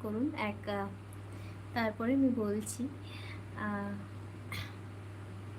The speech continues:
নীলকমল রাজ, হ্যালো ফ্রেন্ডস, হ্যালো। কেমন আছেন? কোন জায়গা থেকে দেখছেন ভিডিওটা? আমাকে অবশ্যই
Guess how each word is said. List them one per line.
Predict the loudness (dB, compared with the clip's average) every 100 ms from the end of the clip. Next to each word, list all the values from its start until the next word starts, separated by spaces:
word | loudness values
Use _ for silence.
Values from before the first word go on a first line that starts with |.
| -8 -8 -6 -6 -6 -6 -6 -8 -6 -6 -6 -6 -6 -6 -6 -8 -6 -8 -6 -6 -6 -6 -6 -8 -6 -6 -6 -6 -2 6
নীলকমল | 6 6 4 6 6 6
রাজ, | 6 4 4
হ্যালো | 2 4 2
ফ্রেন্ডস, | 2 0 2 2
হ্যালো। | 2 4 4 4
কেমন | 4 4 4
আছেন? | 4 4 4 6
কোন | 6 6
জায়গা | 6 4 4
থেকে | 2 4
দেখছেন | 2 0 2 4 4
ভিডিওটা? | 4 2 2 2
আমাকে | 2 2
অবশ্যই | 2 0 -2 2 2